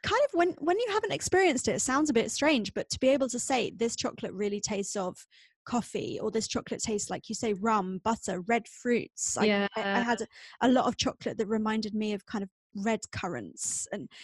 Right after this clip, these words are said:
Speaker 2: Yeah, and the Valrhona in particular, there is the one, the one that's got that little red mark on it as well, and it has the sort of red flavored taste, and it's, yeah, it's
Speaker 1: Yeah.
Speaker 2: amazing. It's like, it's so, it's so exciting, and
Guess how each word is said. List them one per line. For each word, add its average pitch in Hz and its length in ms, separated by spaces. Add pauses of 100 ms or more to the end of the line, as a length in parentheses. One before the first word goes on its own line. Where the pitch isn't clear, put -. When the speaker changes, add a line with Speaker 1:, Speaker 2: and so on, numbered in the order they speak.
(140)
Speaker 2:
Yeah, 202 340
and 214 120
the 233 40
Valrhona 226 500
in 202 60
particular, 202 540
there 208 160
is 208 140
the 214 120
one, 208 360
the 202 80
one 220 180
that's 208 140
got - 140
that 180 140
little 196 240
red 190 220
mark 190 320
on 196 100
it 196 100
as - 140
well, 196 140
and 202 100
it - 60
has 214 320
the 202 80
sort 214 160
of 208 100 (140)
red 196 220
flavored 190 440
taste, 202 440
and 247 80
it's, 220 180
yeah, 330 220
it's 285 220
Speaker 1:
Yeah. 285 140
Speaker 2:
amazing. 370 360
It's 294 160
like, 302 160
it's 330 160
so, 285 640 (460)
it's - 180
so - 460
exciting, 214 880
and 254 120